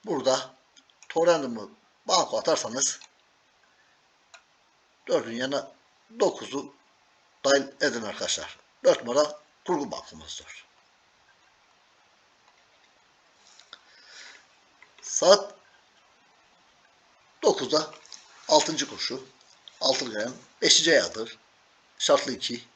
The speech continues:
üç yaşlı İngilizler, bin üç yüz metre kum. Arkadaşlar, bu ilk atın altı numara King of Char, Ercan Çakay'la. Daha sonra bir numara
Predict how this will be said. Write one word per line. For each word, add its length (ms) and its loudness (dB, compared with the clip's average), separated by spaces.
üç 180 0
yaşlı 360 0
İngilizler, 600 -6
bin 80 -4
üç 180 -4
yüz 100 -14
metre 400 -8
kum. 240 -8
Arkadaşlar, 440 6
bu 80 2
ilk 120 0
atın 300 -2
altı 220 4
numara 320 2
King 240 0
of 120 2
Char, 380 -2
Ercan 240 0
Çakay'la. 540 -2
Daha 80 4
sonra 180 4
bir 80 2
numara 200 8